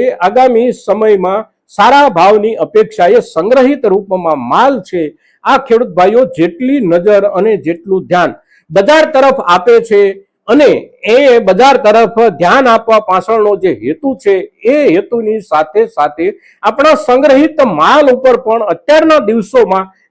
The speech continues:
ખાસ કાળજી સાથે નજર રાખવાની જરૂર છે અને એ નજર આપણે અવશ્ય રાખવી પડશે. ઘણી વખત એવું બને કે અત્યારના દિવસોમાં આપણી પાસે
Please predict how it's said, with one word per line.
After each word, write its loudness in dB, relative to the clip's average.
ખાસ 2
કાળજી 0
સાથે -2
નજર -2
રાખવાની 0
જરૂર 0
છે 0
અને 2
એ 4
નજર 4
આપણે 2
અવશ્ય 0
રાખવી -2
પડશે. -8
ઘણી 2
વખત 2
એવું 2
બને 4
કે 2
અત્યારના 0
દિવસોમાં 0
આપણી -2
પાસે -4